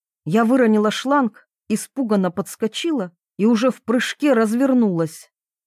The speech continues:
Позади меня стояла мамуля. Она шевелила губами и размахивала руками, как сигнальщик на палубе авианосца. "Что ты говоришь?"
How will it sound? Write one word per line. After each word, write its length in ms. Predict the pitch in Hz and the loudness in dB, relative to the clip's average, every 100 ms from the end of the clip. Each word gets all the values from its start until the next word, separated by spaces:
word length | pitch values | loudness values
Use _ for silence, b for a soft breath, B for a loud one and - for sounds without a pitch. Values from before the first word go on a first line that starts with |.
| _ _ | _ _
Позади 400 | - 175 196 190 | -6 -2 0 2
меня 280 | 220 220 262 | 4 4 2
стояла 500 | 262 - 196 233 233 | 0 -4 0 2 2
мамуля. 600 | 226 240 226 180 160 156 - _ - | 4 4 2 0 -2 -6 -12 _ -6
Она 200 | 170 202 | -2 0
шевелила 560 | - 208 214 208 202 | 0 0 2 2 0
губами 680 | 190 180 202 196 269 240 190 | 0 0 0 2 2 2 2
и 60 | 185 | 0
размахивала 720 | 202 170 220 208 202 196 196 | 0 0 0 0 -2 -2 0
руками, 600 | 202 196 247 254 220 180 - _ - | -2 -2 0 2 0 -2 -10 _ -6
как 180 | 175 | -6
сигнальщик 760 | - - 220 240 226 175 - 175 | -4 -4 2 2 2 0 -6 -4
на 120 | 185 | -4
палубе 480 | 175 233 220 196 185 | 0 0 2 0 0
авианосца. 1120 | 185 190 208 220 220 185 156 - - 160 151 - _ _ _ _ _ - | 0 0 2 4 2 0 -4 -8 -10 -8 -8 -10 _ _ _ _ _ -20
"Что 440 | - - 330 330 | -14 -4 0 0
ты 260 | 330 320 302 | 2 2 2
говоришь?" 1080 | 320 311 320 320 330 320 277 202 - - | 2 4 4 4 4 4 4 0 -6 -18